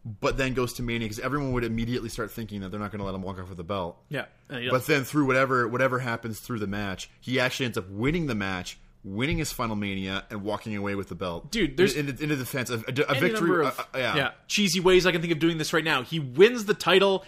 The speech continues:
Speaker 2: He hams it up in the ring. <laughs> Triple H is there and, like, slinking around. He, he's walking out with the title. You know, Dallas, a hundred thousand fans are going nuts.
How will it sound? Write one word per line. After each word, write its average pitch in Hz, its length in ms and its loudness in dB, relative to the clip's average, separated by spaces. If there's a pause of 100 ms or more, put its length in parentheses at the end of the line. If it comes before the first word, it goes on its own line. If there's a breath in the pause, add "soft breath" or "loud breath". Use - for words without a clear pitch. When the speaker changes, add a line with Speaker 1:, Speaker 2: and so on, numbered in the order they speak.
Speaker 2:
He 160 120 -10
hams 208 440 2
it 196 80 8
up 208 180 8
in 175 80 -4
the 139 80 0
ring. 170 360 4
<laughs> 175 220 -2
Triple 226 280 8
H 220 180 8
is 175 140 -2
there 202 340 10
and, 190 120 6
like, 170 120 2
slinking 180 380 -2
around. 165 420 4 (320 loud breath)
He, 180 280 -2
he's 160 260 -2
walking 226 300 8
out 220 80 6
with 202 80 4
the 185 80 0
title. 170 560 4
You 190 100 -6
know, 151 100 2
Dallas, 170 520 4
a 165 120 -2
hundred 180 280 0
thousand 175 300 2
fans 170 380 -2
are 156 60 -2
going 156 260 0
nuts. 139 340 0